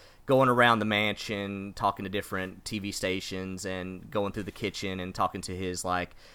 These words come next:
staff and stuff. And so what I did was like, "Okay, well, I'm gonna pretend to be a chef in the kitchen, and I'm going to sto-, store a gun in the trash bin on the other side of the kitchen." And inevitably, what would always happen in those scenarios is it would all just go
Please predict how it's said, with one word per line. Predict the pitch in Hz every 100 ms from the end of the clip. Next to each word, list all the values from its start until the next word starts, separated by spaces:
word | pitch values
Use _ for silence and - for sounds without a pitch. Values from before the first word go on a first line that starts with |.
| -
staff | - 131 120 120 -
and | 95
stuff. | 92 87 87 - - - - - -
And | 104
so | -
what | 98 110
I | 175
did | 151 131
was | 120 113
like, | 107 110
"Okay, | - 95
well, | 92 101
I'm |
gonna | 139
pretend | 139 - - 120
to | 107
be | 104
a | 92
chef | - 107 -
in | 98
the |
kitchen, | - 107 - 90 90
and | - 92
I'm | 90 95 95
going | 98 98 95 -
to | 98 95 92
sto-, | - 117 101 95 -
store | - - 107
a | 95 92
gun | 87 110 104 90 87 87 -
in | 95 90
the | 85
trash | 85 - 104 101 -
bin | - 90 85 87 90
on | 95 90
the | 87 85
other | 82 90
side | - 82
of |
the | 80
kitchen." | - 95 - 80 80 - - - - - - _ -
And | 110
inevitably, | 113 135 143 120 120
what | 120 107
would | 107
always | 110 -
happen | 104 104
in | 98
those | 98 98
scenarios | - 101 98 92
is | 95
it | 101
would | 95
all | 95 95
just | 92 -
go | 95 92